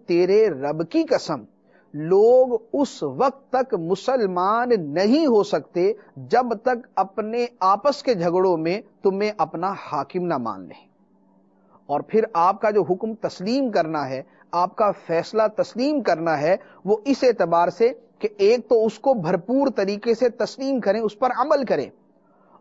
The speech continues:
اور دوسرا اپنے دل کے اندر بھی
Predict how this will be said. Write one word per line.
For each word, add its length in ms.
اور 160
دوسرا 720
اپنے 640
دل 420
کے 160
اندر 280
بھی 360